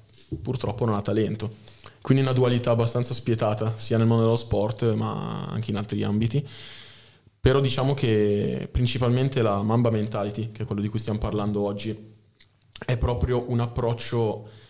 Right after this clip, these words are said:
perfezionistico in ogni suo punto di vista alla pratica sportiva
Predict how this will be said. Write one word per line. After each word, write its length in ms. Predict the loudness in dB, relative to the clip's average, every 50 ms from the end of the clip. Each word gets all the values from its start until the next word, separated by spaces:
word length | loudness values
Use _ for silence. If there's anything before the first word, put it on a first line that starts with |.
| -20 -20 -20 -20 _ _ _
perfezionistico 1120 | 0 0 2 0 -2 -4 -2 -2 0 0 2 2 0 -2 -4 -4 -4 -4 -4 -4 -8 -16 -8
in 160 | -4 0 0
ogni 160 | 2 2 2 2
suo 140 | 0 0
punto 240 | 0 0 0 0 0
di 100 | 0 0
vista 360 | 0 0 0 0 -2 -4 -4
alla 160 | -2 -2 -2 -2
pratica 540 | -2 -2 -2 -4 -4 -4 -2 -2 -2 -2 -4
sportiva 1000 | -4 -4 -4 -4 -4 -4 -4 -4 -4 -4 -4 -4 -4 -4 -6 -6 -8 -8 -10